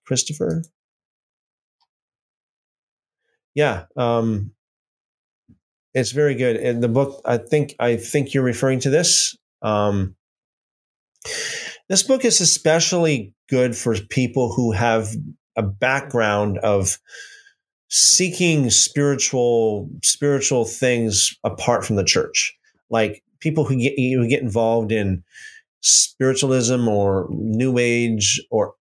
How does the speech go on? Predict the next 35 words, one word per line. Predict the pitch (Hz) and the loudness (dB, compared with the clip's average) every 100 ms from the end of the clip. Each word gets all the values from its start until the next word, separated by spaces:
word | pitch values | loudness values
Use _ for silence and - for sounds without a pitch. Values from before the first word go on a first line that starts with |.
| - | -2
any | 202 262 | 0 2
other | 190 196 | 2 2
religion, | 151 127 180 165 | 2 2 2 2
actually, | 113 110 - 107 | 2 0 0 0
too. | - 156 | 2 2
It's | 107 - | 2 0
got, | 135 110 | 0 0
like, | 120 113 | 0 0
any | 165 190 | 0 2
other | 160 131 | 2 2
religion. | 113 113 98 71 - _ _ _ _ _ | 2 0 0 -4 -10 _ _ _ _ _
Um, | - 98 95 92 90 82 82 _ _ _ _ _ _ _ - | -2 0 2 0 0 -2 -4 _ _ _ _ _ _ _ -6
and, | 151 - | -4 -2
and | 185 | 0
this | 262 - | 2 2
is | 233 | 2
good | 233 | 0
for | 156 | 2
everybody. | 156 180 90 60 - | 0 0 -2 -6 -2
Don't | 151 156 | 0 2
get | 151 | 0
me | |
wrong. | 123 110 92 | 2 0 -2
It's | - | 0
good | 151 | 0
for | 151 | 0
everybody. | 120 123 98 95 | 0 0 0 0
It's | - | 0
just | 147 | 2
that | - 110 | 2 2
it's, | 113 110 - 117 139 | 0 0 0 0 0
it's | - | 2
especially | 120 - - 165 175 - 151 | 2 2 2 0 2 2 2
good | 120 117 | 2 0
for | 98 | 0